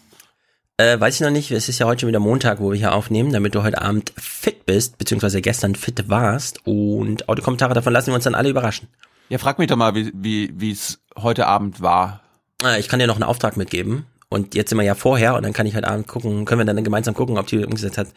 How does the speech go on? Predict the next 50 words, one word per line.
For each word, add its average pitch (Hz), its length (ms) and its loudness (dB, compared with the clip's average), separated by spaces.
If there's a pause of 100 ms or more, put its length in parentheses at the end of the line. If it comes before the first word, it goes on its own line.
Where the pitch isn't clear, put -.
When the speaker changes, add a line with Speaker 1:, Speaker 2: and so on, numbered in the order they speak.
(520)
Speaker 1:
Äh, 104 300 2
Wolfgang 127 320 2
hat 127 160 0
ein 110 40 0
Video 117 160 0
veröffentlicht 90 760 -4
über 101 200 0
König 110 280 0
der 92 100 -2
Löwen. 98 300 -2 (640)
Speaker 2:
Oh, 98 360 -4
das 87 120 -12
war 95 100 -4
geil. 95 60 -10
Speaker 1:
Hast - 160 2
du - 20 0
gesehen? 135 320 0 (1300)
Hast 127 160 -2
du - 20 -8
es - 60 -8
gesehen 139 180 0
Speaker 2:
Ja. 110 80 0
Speaker 1:
oder - 40 -2
nicht? 92 200 -6
Sonst 101 160 -6
muss 101 140 -4
ich 78 80 -4
Speaker 2:
Ja. 85 40 -6
Speaker 1:
referieren. 95 440 -4 (160)
Speaker 2:
Wa-, 98 100 -4 (120)
warum 117 180 4
Speaker 1:
Okay, 107 100 0
Speaker 2:
König 117 160 4
Speaker 1:
hat 107 80 0
Speaker 2:
der 117 60 4
Speaker 1:
er 113 100 4
Speaker 2:
Löwen 131 160 2
der 117 100 4
schlechteste 135 460 -2
Disney-Film 113 540 -4
ist? - 180 -14 (360)
Speaker 1:
Äh, 104 100 -4
genau. 87 340 -6 (300)
Wieder 120 220 2
mal 110 120 0
kein 117 240 -2
Wort 117 240 -2
zur 107 120 -2
Musik. 104 540 -4 (220)
Okay. 101 400 -6